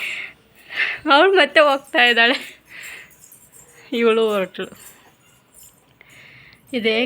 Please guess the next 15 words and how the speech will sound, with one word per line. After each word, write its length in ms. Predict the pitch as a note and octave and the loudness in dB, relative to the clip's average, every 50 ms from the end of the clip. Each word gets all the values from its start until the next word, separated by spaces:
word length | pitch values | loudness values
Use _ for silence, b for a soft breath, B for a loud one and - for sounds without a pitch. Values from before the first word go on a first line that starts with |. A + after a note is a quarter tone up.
| B3+ - | -4 -4
ಕೆಲಸ 240 | A3+ F#3+ G3+ A3 G#3+ A#3 A3+ A3 | -4 -4 -4 -4 -4 -4 -2 -2
ನಂದು. 260 | G#3 F#3+ F#3+ F#3 - - F3+ B B B B B B B B B B B _ _ _ B B B B B B B B B B B B | -2 -2 -2 -4 -6 -8 -10 B B B B B B B B B B B _ _ _ B B B B B B B B B B B B
Hi, 180 | C4 B3+ C4+ D4 D4+ D4 C#4 A#3 A3+ | -2 -2 0 0 0 0 0 0 0
welcome 320 | A#3+ B3+ B3 - C4+ B3 A#3+ A#3 | -2 -2 -4 -4 -4 -2 0 0
back 160 | A3+ A3 A3 - - | 0 0 -2 -6 -6
to 80 | A3+ A3 A3 G#3+ G#3+ G#3 | -4 -4 -4 -4 -4 -4
my 120 | G#3+ A#3+ B3 A3 F#3 | -6 -4 -6 -4 -4
YouTube 320 | G#3 A#3 A#3 - B3 A#3 A#3+ - _ - | -4 -6 -6 -6 -8 -10 -10 -14 _ -4
channel. 460 | - C4 B3+ C#4 C#4+ C#4 C4+ B3 A3 G#3+ G#3 A3 G#3 - B B B B B B B _ _ _ _ _ _ - B B B B B B B B B B B B B C4 A#3+ | 0 2 2 2 2 2 2 2 4 4 4 2 2 2 B B B B B B B _ _ _ _ _ _ -20 B B B B B B B B B B B B B -2 2
ಬೆಳಗ್ಗೆನೇ 520 | B3 B3 C4 C4+ B3 A#3+ B3 C4+ C4+ C4+ C4+ C4+ | 4 6 6 4 2 2 2 2 4 4 4 4
ಲಾಗ್ 260 | C4 A#3+ A#3+ B3 A#3+ B3 | 4 4 2 2 0 0
ಮಾಡೋಕ್ಕೆ 280 | C4 C4 B3+ B3+ B3+ - | 2 2 2 2 0 -2
ಸ್ಟಾರ್ಟ್ 240 | - C#4+ A#3+ A#3+ A#3+ - A#3 | -2 0 0 0 0 0 0
ಮಾಡಿದ್ದೀನಿ 380 | A3+ A3+ A3 G#3+ A3+ A3+ A3 A3 G#3+ | 2 2 2 0 0 2 2 2 2
ಇವತ್ತು. 380 | G3+ G3+ G3 - - G#3 G#3 | 0 0 -2 -2 -2 0 2